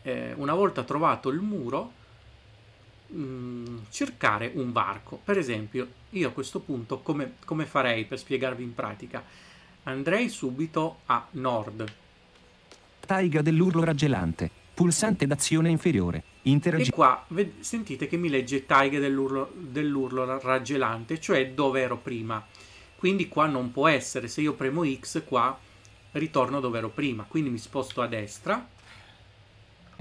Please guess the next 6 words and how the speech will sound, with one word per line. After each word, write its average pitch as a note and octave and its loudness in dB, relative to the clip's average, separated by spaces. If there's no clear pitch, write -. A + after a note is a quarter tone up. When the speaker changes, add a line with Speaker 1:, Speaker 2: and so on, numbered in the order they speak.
Speaker 2:
Porta, F3 0
pulsante F3 2
d'azione D#3+ 2
inferiore, F#2 2
interagisci. C#3+ 2
Speaker 1:
Ecco, - -4